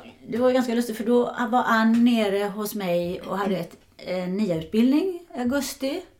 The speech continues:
Och vi var klara på torsdagen. Och så på torsdagen sa jag till Ann: Ja, jag kan inte äta nu på eftermiddagen, för jag ska, måste dricka bara, jag får bara äta och dricka buljong, och sen lite senare måste jag dricka sån här vätska för att, eh, töm-,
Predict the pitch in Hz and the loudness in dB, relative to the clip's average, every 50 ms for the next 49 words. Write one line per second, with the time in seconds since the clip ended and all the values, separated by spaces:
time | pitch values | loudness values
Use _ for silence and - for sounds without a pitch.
0 | - - - - - - - - - - _ _ - 262 262 269 269 277 - 262 | -20 -20 -20 -20 -20 -20 -20 -20 -20 -20 _ _ 2 6 6 6 6 4 0 -2
1 | 247 214 220 220 - 269 254 233 214 202 185 - 190 190 - 208 190 - - - | 0 0 0 0 2 2 4 4 4 2 0 -4 -6 -6 -4 -4 -4 -4 -6 -4
2 | - 214 220 247 269 269 262 254 - - - 214 226 233 220 - 220 214 214 202 | -2 0 2 2 2 0 0 -2 -4 -4 -2 -2 0 0 0 -2 -2 -2 -2 -2
3 | 208 - 233 - 233 214 - - 202 196 196 - 202 180 180 220 185 185 185 190 | -4 -6 -6 -4 -4 -4 -4 -4 -8 -8 -6 -4 -6 -4 -4 -4 -4 -4 -4 -4
4 | 202 208 226 247 254 269 262 285 269 262 262 - - 240 240 226 226 233 247 262 | -2 0 0 0 0 -2 -2 -2 -4 -4 -4 -4 -4 -2 -2 -2 -2 -2 0 0
5 | 262 233 - 214 214 - 208 196 196 185 190 190 190 - 214 202 196 - - 196 | 0 0 -2 -4 -8 -8 -8 -6 -6 -4 -4 -6 -6 -6 -6 -6 -6 -6 -8 -10
6 | 196 202 214 214 - 196 190 190 185 190 196 214 - - - 190 180 180 180 175 | -8 -8 -10 -8 -4 -4 -4 -4 -2 -4 -6 -6 -8 -10 -8 -8 -6 -4 -6 -4
7 | 180 180 - - - 160 - - 190 175 196 185 170 170 170 175 180 180 185 170 | -4 -4 -4 -4 -4 -6 -6 -6 -6 -4 -4 -4 -4 -6 -8 -10 -8 -6 -6 -6
8 | 165 180 190 190 214 226 240 247 247 233 220 - 190 190 185 185 185 175 175 208 | -4 -4 -2 0 2 2 4 4 4 2 2 0 -4 -6 -6 -8 -8 -10 -10 -10
9 | 214 202 - 175 - 214 196 170 170 175 180 190 190 185 - - 185 170 165 165 | -10 -10 -8 -6 -4 -4 -4 -2 -4 -4 -6 -6 -8 -8 -6 -4 -2 -2 -2 -2
10 | 165 - - - - - - - - - - - _ - 214 220 220 220 175 160 | -4 -8 -14 -20 -20 -20 -20 -20 -20 -20 -20 -20 _ -8 -4 -4 -4 -2 -4 -6
11 | - 190 190 196 170 165 165 190 220 220 - - - 175 170 - 180 165 170 165 | -6 -6 -6 -6 -6 -4 -2 -4 -4 -4 -6 -10 -8 -8 -8 -6 -6 -6 -6 -6
12 | - - - - - - - - - - - - - - - _ - - 233 214 | -10 -14 -20 -20 -20 -20 -20 -20 -20 -20 -20 -20 -20 -20 -20 _ -2 0 0 0
13 | 208 | 0